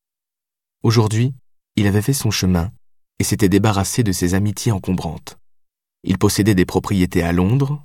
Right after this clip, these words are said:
New York et Dubaï, un yacht, un jet privé,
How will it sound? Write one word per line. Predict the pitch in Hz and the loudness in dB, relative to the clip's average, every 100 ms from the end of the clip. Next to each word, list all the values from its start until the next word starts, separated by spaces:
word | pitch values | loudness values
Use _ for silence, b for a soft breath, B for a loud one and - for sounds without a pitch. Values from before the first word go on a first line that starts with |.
| - | -14
New | - 98 | -2 0
York | 85 85 - - - _ _ | 2 -2 -6 -12 -20 _ _
et | 98 | 0
Dubaï, | 113 92 80 76 - _ _ _ - | 2 2 -2 -6 -12 _ _ _ -2
un | 92 | 2
yacht, | 92 87 120 - - - | 2 0 -4 -12 -20 -10
un | 95 | -2
jet | 110 - | -2 0
privé, | 131 101 87 | 0 2 0